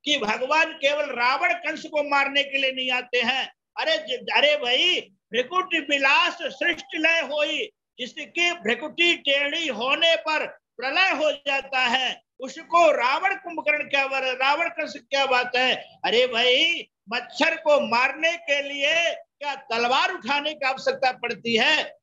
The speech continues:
नहीं। तो ऐसे रावण कंस कौन है?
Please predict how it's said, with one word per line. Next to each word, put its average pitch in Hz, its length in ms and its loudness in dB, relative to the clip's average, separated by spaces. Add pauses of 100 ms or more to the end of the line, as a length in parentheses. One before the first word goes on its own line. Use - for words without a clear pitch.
नहीं। 254 380 2
तो - 440 0
ऐसे 254 320 2
रावण 233 460 -2
कंस 269 400 -10
कौन 339 380 4
है? 247 240 0